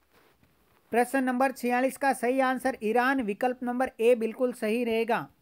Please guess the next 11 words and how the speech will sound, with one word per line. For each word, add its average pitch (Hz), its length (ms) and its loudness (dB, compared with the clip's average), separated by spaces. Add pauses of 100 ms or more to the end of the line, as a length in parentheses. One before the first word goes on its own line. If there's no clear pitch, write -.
(400)
प्रश्न 247 320 0
नंबर 254 220 0
सैंतालीस 233 540 -2
की 262 100 2
ओर 254 160 4
बढ़ते 240 240 -4
हैं। 254 340 0 (280)
निम्न 269 320 0
में 262 120 0
से 269 200 0
किस 277 380 -4